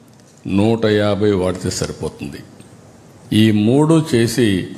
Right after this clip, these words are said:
మీరు చూడండి, మీ ఆరోగ్యం ఇంప్రూవ్ కాకపోతే నన్ను అడగమని మరొక్కసారి మీ అందరినీ కోరుతున్నా. ఇవి చిన్న చిన్న చిట్కాలే కానీ చాలా వరకు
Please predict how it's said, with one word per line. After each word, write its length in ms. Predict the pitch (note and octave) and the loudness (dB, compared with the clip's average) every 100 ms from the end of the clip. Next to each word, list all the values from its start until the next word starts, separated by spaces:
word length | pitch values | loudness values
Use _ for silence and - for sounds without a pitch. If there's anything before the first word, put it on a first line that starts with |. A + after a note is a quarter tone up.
| - | -2
మీరు 180 | G#2 G2 | 0 0
చూడండి, 640 | - A2 A2 A2+ A#2 D#3+ - - - - - - - | 0 0 2 0 0 -2 -6 -18 -20 -20 -20 -20 -4
మీ 180 | G#2 A2 | 0 2
ఆరోగ్యం 680 | F#2+ G#2 A#2+ B2 B2 B2 A#2 | 2 2 2 2 0 0 0
ఇంప్రూవ్ 420 | G2+ A2 A#2 A2+ | 0 0 2 2
కాకపోతే 800 | G2+ F#2+ - G2 G#2 F#2+ F2 - - - | 0 -2 -4 -2 0 0 -4 -12 -14 -2
నన్ను 300 | F#2 G2+ G2 | 0 2 2
అడగమని 460 | F#2+ G2+ A2 A2 G#2+ | 2 2 0 0 -2
మరొక్కసారి 680 | G2 F#2+ F#2 G2 - G2+ G#2 | 0 -2 -2 -4 -4 -2 0
మీ 160 | G2+ | 0
అందరినీ 560 | F#2 F#2+ F#2 F2+ F#2+ D#2+ - - - | 0 -2 -2 -2 -2 -4 -12 -18 -2
కోరుతున్నా. 580 | G2 F#2 - F#2 F2+ - - - - - - - - - - - C#3 | 0 0 -2 -4 -4 -6 -10 -14 -12 -12 -14 -14 -14 -14 -14 0 2
ఇవి 140 | D3 D3 | 2 2
చిన్న 160 | C#3+ D#3+ | 2 2
చిన్న 320 | D#3 D#3+ D#3 D3+ | 2 0 0 0
చిట్కాలే 500 | C3 - C3+ B2+ A#2+ | -4 0 0 2 2
కానీ 400 | B2 C3 C#3+ C3+ - - - - - - G2+ | 0 0 0 -2 -6 -18 -20 -20 -20 -8 -2
చాలా 280 | G2+ B2 C3 | 2 4 2
వరకు 680 | B2+ B2+ C3+ B2+ G#2 D#2+ | 2 0 0 2 2 -2